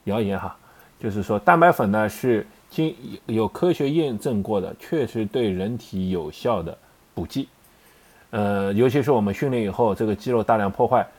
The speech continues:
那么蛋白粉会有，呃，帮助我们恢复那个，呃，有加强恢复和修复肌肉的功能。那么大家会说，蛋白粉吃多了怎么办？会不会把坏，肾吃坏呢？其实完全不用担心。第一呢，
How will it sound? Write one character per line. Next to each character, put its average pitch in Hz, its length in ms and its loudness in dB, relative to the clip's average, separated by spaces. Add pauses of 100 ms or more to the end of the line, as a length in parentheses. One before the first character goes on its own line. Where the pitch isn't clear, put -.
(200)
那 113 80 -8
么 101 80 -4
蛋 117 180 0
白 107 140 0
粉 82 220 -6
会 87 520 -4
有， 73 320 -8 (1120)
呃， 101 320 0
帮 135 180 2
助 127 120 2
我 101 100 4
们 90 220 -2
恢 127 200 2
复 110 300 0
那 95 180 0
个， 87 320 -6
呃， 98 180 -8 (160)
有 117 120 -2
加 131 180 0
强 131 140 -2
恢 170 160 4
复 120 140 -4
和 98 360 -2 (320)
修 151 140 2
复 120 80 -2
肌 139 140 0
肉 202 100 6
的 107 80 0
功 87 140 -10
能。 78 80 -14 (640)
那 165 100 -2
么 160 260 2 (440)
大 156 120 -2
家 156 80 4
会 160 140 2
说， 160 160 4
蛋 190 180 2
白 190 120 2
粉 175 100 2
吃 - 140 -4
多 240 160 8
了 214 40 8
怎 165 80 2
么 123 60 -2
办？ 131 160 2
会 170 100 0
不 156 60 -2
会 170 80 0
把 139 140 -4
坏， 226 180 2 (100)
肾 240 240 -4
吃 156 140 -4
坏 139 220 -2
呢？ 104 120 -4 (600)
其 117 80 -4
实 104 220 -2
完 110 180 -2
全 151 140 -2
不 147 60 -2
用 135 100 -2
担 135 160 -4
心。 147 160 -10 (100)
第 185 140 -4
一 214 60 0
呢， 139 360 0